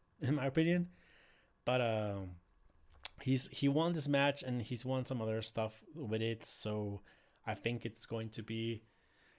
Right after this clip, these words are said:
it, it may be a matter of, like, the injury that Swann had has caused him to, like,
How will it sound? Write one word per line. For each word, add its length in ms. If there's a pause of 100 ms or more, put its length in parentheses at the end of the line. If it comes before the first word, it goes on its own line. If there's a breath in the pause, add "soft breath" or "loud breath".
(120)
it, 260
it 120
may 200
be 480 (720 soft breath)
a 120
matter 380
of, 340
like, 260 (320)
the 140 (100)
injury 420
that 180
Swann 240
had 360 (300)
has 680 (840)
caused 300
him 140
to, 160
like, 240